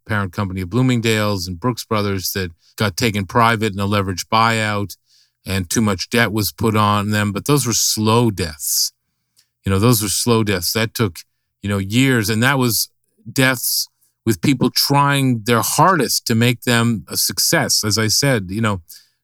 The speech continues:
normally the people who put equity into these things or the banks that provide the financing care a lot about trying to make these things work.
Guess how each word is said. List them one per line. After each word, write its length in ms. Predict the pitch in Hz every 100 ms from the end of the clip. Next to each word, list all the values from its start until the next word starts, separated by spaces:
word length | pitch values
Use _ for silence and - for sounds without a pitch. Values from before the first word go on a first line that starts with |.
| _
normally 960 | 123 110 139 165 160 131 123 120 120 - _
the 80 | -
people 400 | 98 143 139 123
who 120 | 110
put 300 | 113 135 123
equity 400 | 131 139 135 117
into 200 | 113 107
these 280 | 107 104 -
things 420 | - 110 104 95
or 160 | 98 110
the 80 | 101
banks 460 | 92 120 117 -
that 120 | - 98
provide 500 | 110 107 113 110 101
the 100 | 101
financing 720 | - 110 117 123 - 107 90 _ _ _ _
care 420 | - 123 147 147
a 160 | 131 107
lot 600 | 107 107 113 127 - - -
about 360 | 98 104 98 82
trying 220 | 107 107
to 40 |
make 220 | 104 101
these 220 | - 95 -
things 280 | 98 92
work. 360 | 98 120 113 -